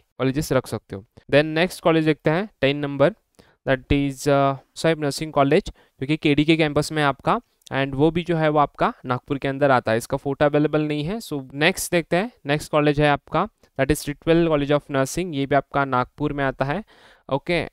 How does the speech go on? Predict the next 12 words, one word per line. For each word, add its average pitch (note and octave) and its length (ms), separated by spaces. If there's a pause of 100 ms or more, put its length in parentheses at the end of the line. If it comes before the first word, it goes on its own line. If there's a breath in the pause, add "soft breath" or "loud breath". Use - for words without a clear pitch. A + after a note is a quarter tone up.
(100)
and B2 380
इसका C3 200
भी C#3+ 120
जो D3+ 120
है D3+ 140
वो D3+ 140
फोटो C#3 320
अवेलेबल B2+ 500
नहीं B2+ 320
है। A#2 160 (500)
ओके, F#3+ 240 (480)
then C3+ 320